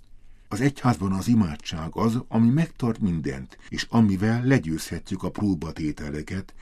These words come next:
ahogy a Szent Mise olvasmányában hallottuk: „Míg Péter fogva tartottak a börtönben,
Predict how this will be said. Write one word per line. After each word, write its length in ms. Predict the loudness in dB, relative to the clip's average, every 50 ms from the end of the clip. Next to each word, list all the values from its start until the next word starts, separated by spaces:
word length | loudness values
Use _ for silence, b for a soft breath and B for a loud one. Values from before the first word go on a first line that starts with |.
| b b b b
ahogy 200 | -4 -2 -2 -2
a 60 | -2
Szent 260 | 2 2 2 2 2 -4
Mise 220 | -8 -6 -4 -2
olvasmányában 880 | -2 0 0 -2 -2 -4 -6 -4 -4 -4 -4 -2 -4 -6 -6 -8 -8 -8
hallottuk: 760 | -4 0 2 4 4 4 2 0 -2 -4 -4 -4 -4 -8 -20 _ -20 -20 b b b b b b
„Míg 180 | b 0 0 2
Péter 500 | 6 8 10 10 10 6 2 -4 -4 -2
fogva 320 | 2 2 2 2 2 -4
tartottak 580 | -4 -4 -6 -4 -4 -6 -8 -6 -8 -12 -10 -10
a 60 | -8
börtönben, 760 | -2 0 0 0 0 0 -2 0 0 0 0 -2 -2 -4